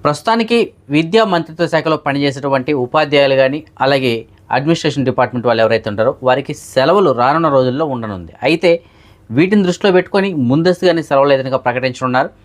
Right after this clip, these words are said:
ఆదివారం నుంచి వాళ్ళకి సెలవులు ఉంటాయని చెప్పేసి తెలియజేస్తున్నారు. అంటే, టీచింగ్ స్టాఫ్కి, అలాగే ఈ మిగతా స్టాఫ్ ఎవరైతే ఉంటారో, అడ్మినిస్ట్రేషన్ డిపార్ట్‌మెంట్ వాళ్ళు, వాళ్ళకందరికీ ఆదివారం నుంచి సెలవులు ఉంటాయని చెప్పేసి తెలియజేస్తున్నారు.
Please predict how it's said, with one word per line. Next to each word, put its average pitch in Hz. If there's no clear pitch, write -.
ఆదివారం 165
నుంచి 151
వాళ్ళకి 127
సెలవులు 127
ఉంటాయని 117
చెప్పేసి 113
తెలియజేస్తున్నారు. 113
అంటే, 139
టీచింగ్ 135
స్టాఫ్కి, 139
అలాగే 147
ఈ 131
మిగతా 147
స్టాఫ్ 131
ఎవరైతే 123
ఉంటారో, 104
అడ్మినిస్ట్రేషన్ 120
డిపార్ట్‌మెంట్ 92
వాళ్ళు, 82
వాళ్ళకందరికీ 127
ఆదివారం 117
నుంచి 123
సెలవులు 117
ఉంటాయని 110
చెప్పేసి 104
తెలియజేస్తున్నారు. 104